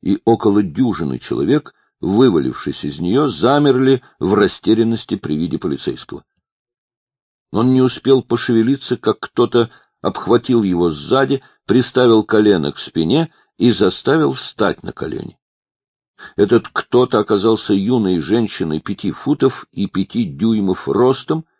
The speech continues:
и Баттерворд горячо воззвал к Богу, чтобы о ней никогда не узнал Харгрив.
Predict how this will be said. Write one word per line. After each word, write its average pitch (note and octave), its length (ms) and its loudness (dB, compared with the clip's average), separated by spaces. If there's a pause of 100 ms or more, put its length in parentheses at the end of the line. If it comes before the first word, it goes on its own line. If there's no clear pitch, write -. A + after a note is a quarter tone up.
(420)
и F#2 140 -4
Баттерворд A2+ 840 -4 (380)
горячо B2 520 2
воззвал G#2+ 720 -2
к D#2+ 100 -12
Богу, F2 400 2
чтобы E2+ 380 -2 (220)
о E2 160 -4
ней D#2+ 200 -2
никогда A#2 720 -4
не C#2 140 -6
узнал C#2+ 480 -6 (120)
Харгрив. - 840 -6